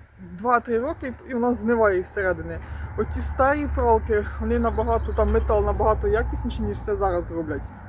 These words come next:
Так що бабуся поїхала, зараз забере, привезе, я вам покажу те чудо техніки. Там, як казав майстер, там немає швидкісного режиму прання, але це не біда. На нашій також немає.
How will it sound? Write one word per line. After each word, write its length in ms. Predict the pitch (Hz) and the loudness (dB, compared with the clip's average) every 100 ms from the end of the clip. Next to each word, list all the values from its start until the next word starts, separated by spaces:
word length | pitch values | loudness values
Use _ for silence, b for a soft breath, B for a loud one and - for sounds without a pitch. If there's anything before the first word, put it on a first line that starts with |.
| B B B B B B B B B B | B B B B B B B B B B
Так 100 | - | 0
що 100 | - | 4
бабуся 540 | - 214 - 220 220 196 | 6 6 0 -6 -10 -12
поїхала, 480 | - 208 202 185 180 202 | -10 -10 -6 -6 -8 -10
зараз 220 | 190 185 | -10 -8
забере, 300 | 214 240 320 | -8 -4 -4
привезе, 480 | 294 214 208 254 262 - 220 | -2 -2 2 2 2 -2 -4
я 120 | 214 | -2
вам 160 | 208 | -2
покажу 480 | 208 196 196 190 208 - - B B B B | -4 -8 -6 -4 -4 -6 -20 B B B B
те 120 | - | -6
чудо 300 | 185 - 202 | -6 -2 0
техніки. 600 | 196 180 165 170 - 156 165 _ _ _ _ _ b b _ | 2 0 -4 -6 -12 -10 -10 _ _ _ _ _ b b _
Там, 240 | 240 226 | -2 0
як 140 | 214 208 | -2 -4
казав 300 | 208 214 208 | -4 -2 0
майстер, 400 | 226 233 - 196 | 0 -2 -6 -10
там 180 | 214 | -6
немає 400 | 208 202 196 185 | -4 -2 -2 -2
швидкісного 680 | 180 196 - 190 - 285 294 | -4 -12 -20 -20 -12 -8 -6
режиму 420 | 269 240 254 233 226 b b - | -4 -2 0 0 0 b b -8
прання, 460 | 220 220 220 214 196 _ b b b b b b | -4 -2 0 -2 -4 _ b b b b b b
але 200 | - 214 | -2 -2
це 140 | 214 208 | -2 -4
не 100 | 202 | -4
біда. 340 | 180 156 131 - _ _ _ _ _ _ _ _ _ | -4 -4 -4 -8 _ _ _ _ _ _ _ _ _
На 160 | 220 196 | -6 -4
нашій 180 | 196 - | -4 -6
також 300 | 170 165 175 | -10 -10 -12
немає. 380 | 170 165 175 | -8 -6 -8